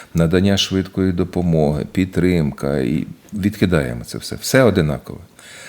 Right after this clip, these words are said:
І ви точно відповідаєте з першого разу: там, де насилля було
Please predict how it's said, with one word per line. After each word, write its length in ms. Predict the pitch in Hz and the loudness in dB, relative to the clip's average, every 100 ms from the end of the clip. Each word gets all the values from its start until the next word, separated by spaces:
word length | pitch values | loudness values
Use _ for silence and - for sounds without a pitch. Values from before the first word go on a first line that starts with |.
| - - - | -20 -10 -2
І 60 | |
ви 100 | 78 | -2
точно 360 | - 143 - 127 | 2 2 2 0
відповідаєте 680 | 110 - 87 76 71 69 - | 0 0 -2 0 0 -2 -8
з 80 | - | -4
першого 440 | 101 107 - 76 | -2 -2 -2 -4
разу: 360 | 57 53 - - _ - | -4 -6 -8 -18 _ 0
там, 220 | 85 85 | 2 2
де 120 | 78 | 0
насилля 520 | 73 71 - 117 98 | 0 -2 -2 0 0
було 400 | 67 73 76 80 | -2 -2 0 -2